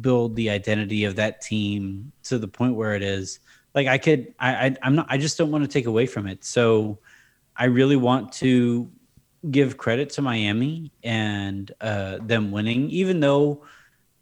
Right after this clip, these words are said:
you know, the Lakers have played with their food all year. Whenever it seems like things are really going in their way, they'll drop one, you know, kinda really stupid game or whatever. And, and as much as I could just kinda write this game off on that,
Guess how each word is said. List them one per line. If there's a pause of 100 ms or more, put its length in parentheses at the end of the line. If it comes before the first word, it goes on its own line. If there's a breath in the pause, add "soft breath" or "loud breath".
(120)
you
know,
the
Lakers
have
played
with
their
food (120)
all
year.
Whenever (580 soft breath)
it
seems
like
things
are
really
going
in
their
way,
they'll
drop
one, (100)
you
know,
kinda
really
stupid
game
or
whatever.
And, (680 soft breath)
and (100)
as
much
as
I
could
just
kinda
write
this
game
off
on
that,